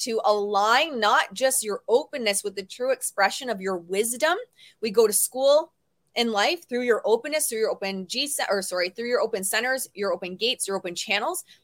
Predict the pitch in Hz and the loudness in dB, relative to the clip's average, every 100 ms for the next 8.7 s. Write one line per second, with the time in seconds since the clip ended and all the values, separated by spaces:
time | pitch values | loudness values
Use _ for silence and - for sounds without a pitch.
0 | - 262 311 381 311 254 - - 254 196 | 2 4 4 0 2 2 2 0 0 0
1 | 143 - _ _ _ _ _ _ _ _ | -6 -12 _ _ _ _ _ _ _ _
2 | _ _ - 254 240 - 208 247 240 247 | _ _ 2 6 6 4 0 0 6 8
3 | 294 381 349 - 247 226 226 269 320 320 | 8 4 -2 4 4 4 0 -4 -4 -4
4 | - 254 247 220 - 208 202 311 294 - | 0 0 2 0 0 -2 -2 -2 -4 -2
5 | 330 - - 254 226 _ _ _ - 247 | -2 -2 -6 -4 -6 _ _ _ -2 2
6 | 254 370 349 302 262 - 247 269 233 220 | 2 2 4 4 2 0 -2 -2 -2 -4
7 | 170 208 208 302 302 220 202 196 190 190 | -6 -8 -4 -4 -4 -2 0 2 2 0
8 | 160 185 311 294 214 208 | -6 -4 -4 2 0 0